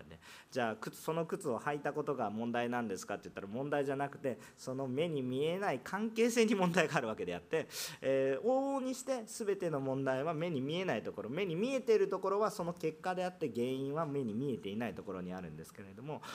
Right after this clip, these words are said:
現実主義の悪いところは目に見えているものにすごく集中してしまうというところですね。ですから、えー、非常に、えー、的確に、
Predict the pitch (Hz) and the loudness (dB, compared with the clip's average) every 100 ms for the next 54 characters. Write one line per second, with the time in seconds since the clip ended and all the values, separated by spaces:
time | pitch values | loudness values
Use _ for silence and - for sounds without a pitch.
0 | - - 196 214 214 214 214 175 175 139 | -12 -2 0 2 0 -2 -4 -2 0 2
1 | 156 151 131 123 135 151 165 180 143 180 | 2 0 -2 0 0 0 0 0 0 2
2 | 135 123 117 139 170 135 - 104 139 - | 2 0 -2 -2 -2 -2 -2 -4 -4 -6
3 | 104 - 107 - 90 95 117 110 - 71 | -10 -10 -10 -8 -8 -8 -8 -8 -10 -14
4 | 80 78 73 - - 160 - - - - | -12 -12 -12 -14 -4 -4 -4 -12 -20 -18
5 | - - - - - - 214 220 196 220 | -16 -16 -16 -16 -16 6 6 8 6 8
6 | 143 - - - 160 220 233 294 285 302 | 6 2 -6 4 4 6 4 6 6 6
7 | 190 - - 147 147 214 277 285 262 269 | 4 2 2 2 4 2 4 4 4 6
8 | 262 151 | 6 6